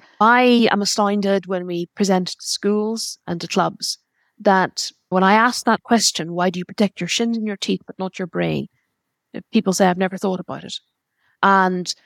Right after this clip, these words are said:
that is it. It's, it's a coming of age around, around brain health. It's a coming of age around people realizing and knowing more about the consequences. So that the profile over the last ten, fifteen years, the amount of research that's gone in.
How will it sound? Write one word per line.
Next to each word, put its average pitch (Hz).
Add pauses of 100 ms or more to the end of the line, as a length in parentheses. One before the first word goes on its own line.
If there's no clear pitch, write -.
(240)
that 226
is 240
it. 240
It's, 170
it's -
a -
coming 226
of 196
age 185 (140)
around, 180
around 175
brain 175
health. 185 (540)
It's -
a 202
coming 214
of 185
age 185 (140)
around 180 (420)
people 185
realizing 175 (220)
and 180
knowing 175
more 180
about 175
the -
consequences. 214 (420)
So 180
that 170
the 160
profile 190
over 175
the 170
last 175
ten, 196
fifteen 185
years, 180
the 190
amount 185
of 165
research 190
that's 175
gone 180
in. 175